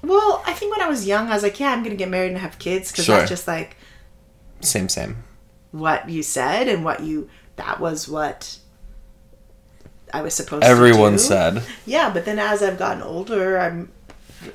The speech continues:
Speaker 1: I'm like, "Oh yeah, it's more and more what I don't want." I'm like, "Whew, glad I didn't do that."
Speaker 2: I really think
Speaker 1: Yeah.
Speaker 2: it's important. Or I guess I wonder how many people, like, actually really think about what they want.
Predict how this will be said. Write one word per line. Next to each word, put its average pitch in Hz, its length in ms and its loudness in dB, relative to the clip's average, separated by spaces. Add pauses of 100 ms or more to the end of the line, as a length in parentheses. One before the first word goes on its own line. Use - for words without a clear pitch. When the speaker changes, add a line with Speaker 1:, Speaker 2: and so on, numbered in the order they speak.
(180)
Speaker 1:
I'm 170 220 -10
like, 170 380 -14 (960)
"Oh 175 80 -12
yeah, 175 340 -8
it's - 220 -14
more 165 220 -8
and 156 80 -10
more 156 180 -8
what 151 120 -6
I - 240 -10
don't 170 300 -10
want." - 600 -14 (680)
I'm 165 100 -14
like, 160 180 -14
"Whew, - 280 -12
glad 220 300 -6
I 214 80 -6
didn't 226 260 -8
do 254 140 -14
that." 269 380 -4 (680)
Speaker 2:
I 101 60 -4
really 101 280 -4
think 95 200 -4
Speaker 1:
Yeah. 90 80 -4
Speaker 2:
it's - 120 -8
important. 92 760 -6 (400)
Or - 60 2
I 120 80 6
guess 139 180 6
I 170 140 8
wonder 95 640 2
how 95 320 -2
many 98 240 -2
people, 92 720 -8 (880)
like, - 200 -10
actually 101 440 2
really 90 520 -4
think - 480 -12
about 90 280 -8
what - 240 -10
they 98 100 -10
want. - 680 -10